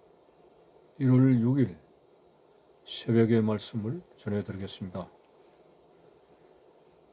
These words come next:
안식 후 첫날 새벽에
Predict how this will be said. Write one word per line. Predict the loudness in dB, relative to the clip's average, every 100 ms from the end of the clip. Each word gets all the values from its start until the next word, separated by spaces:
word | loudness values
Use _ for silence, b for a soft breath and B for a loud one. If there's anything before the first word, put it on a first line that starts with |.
| _ _ _
안식 | -2 0 -2 -4 -6 -6
후 | -6 -4 -4 -8
첫날 | -12 -8 -6 -2 -2 -4
새벽에 | -10 -8 -8 -8 -10